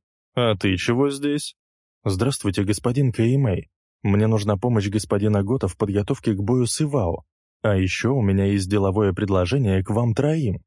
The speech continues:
«Деловое предложение от Хафу — это что-то новенькое». Кэймэй усаживается на диван неподалеку от Соры. «Давай, удиви меня». «Мы вчетвером организуем бойцовский клуб,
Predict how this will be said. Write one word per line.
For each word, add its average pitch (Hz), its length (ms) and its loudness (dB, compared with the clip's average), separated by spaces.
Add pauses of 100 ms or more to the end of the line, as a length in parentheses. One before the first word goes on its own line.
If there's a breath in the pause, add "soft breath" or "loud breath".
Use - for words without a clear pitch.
(480)
«Деловое 190 680 2
предложение 170 640 0
от 165 100 -2
Хафу — 117 420 0
это 147 200 0
что-то 110 400 0
новенькое». 87 800 -2 (360)
Кэймэй 98 460 0
усаживается 90 720 -2
на 92 140 0
диван 104 320 -2
неподалеку 95 580 -2
от 110 160 -4
Соры. - 440 -6 (420)
«Давай, 110 760 0 (280)
удиви 117 500 2
меня». 92 400 -2 (600)
«Мы 101 180 2
вчетвером 101 560 0
организуем 101 640 2
бойцовский 123 600 0
клуб, 139 340 -4